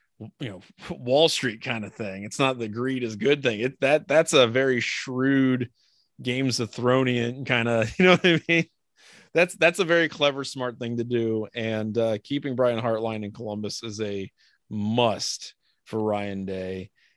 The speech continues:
and making him the passing game coordinator. Yeah, hey, whatever it takes, man. I, I don't know what that exactly means. I don't know.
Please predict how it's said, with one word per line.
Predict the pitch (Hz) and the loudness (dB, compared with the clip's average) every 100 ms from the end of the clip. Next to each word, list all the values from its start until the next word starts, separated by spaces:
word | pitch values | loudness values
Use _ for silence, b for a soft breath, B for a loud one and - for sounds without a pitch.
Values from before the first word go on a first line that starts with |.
| _ - | _ -12
and | 107 101 104 | -8 -6 -2
making | 117 117 123 | -2 0 0
him | 110 | 0
the | |
passing | 110 110 104 113 | 0 0 0 -6
game | 107 | -6
coordinator. | 92 104 101 101 104 113 | -4 -4 -2 -2 -2 -2
Yeah, | 104 101 | -4 -2
hey, | 110 120 107 - | 4 4 4 -2
whatever | 113 110 113 110 | 0 4 6 4
it | 107 | 4
takes, | 107 87 | 2 2
man. | 101 92 98 - | -8 -8 -10 -4
I, | 104 107 | -2 2
I | |
don't | 113 110 | 4 8
know | 113 | 10
what | 117 117 | 10 10
that | 113 113 | 8 6
exactly | 107 113 110 117 | 4 2 2 0
means. | 107 143 160 131 | 4 4 6 4
I | |
don't | 107 113 | 2 0
know. | 113 113 110 | 0 0 -2